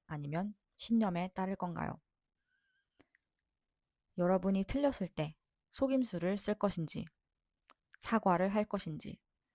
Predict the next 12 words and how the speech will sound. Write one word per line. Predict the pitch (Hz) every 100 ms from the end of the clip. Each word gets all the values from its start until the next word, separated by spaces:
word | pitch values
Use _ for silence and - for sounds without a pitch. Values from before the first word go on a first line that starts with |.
| _ _ _ _ _ _ _ _ -
여러분이 | 208 220 220 220 220 220 220
거부감에 | - 214 220 233 233 226
대한 | 226 185 180
마음을 | 170 151 147 147 170 196 196
지킬 | - - 240
것인지, | - 160 156 147 147 160 _ _ _
아니면 | - 165 156 160 190
사랑에 | - 190 190 190
빠졌을 | 185 185 180 143
때 | - 165 175 175 -
행동할 | 202 202 175
것인지, | - 160 175 156 165